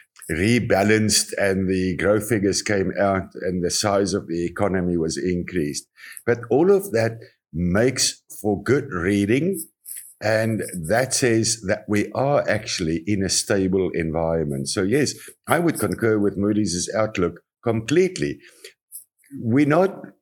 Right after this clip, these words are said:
up there where we can say that it's a positive outlook. And so we need to now move to the positive outlook so that we can eventually move back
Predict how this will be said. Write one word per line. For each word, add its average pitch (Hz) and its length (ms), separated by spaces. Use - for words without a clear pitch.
up 156 280
there 117 360
where 107 320
we 107 140
can 104 160
say 123 260
that 101 220
it's - 160
a - 60
positive 143 580
outlook. 67 440
And 123 180
so 131 140
we 123 160
need 170 280
to 143 100
now 120 240
move 120 460
to 120 60
the 101 120
positive 135 580
outlook 110 400
so 107 140
that 98 280
we 104 120
can 104 180
eventually 110 560
move 104 380
back 113 300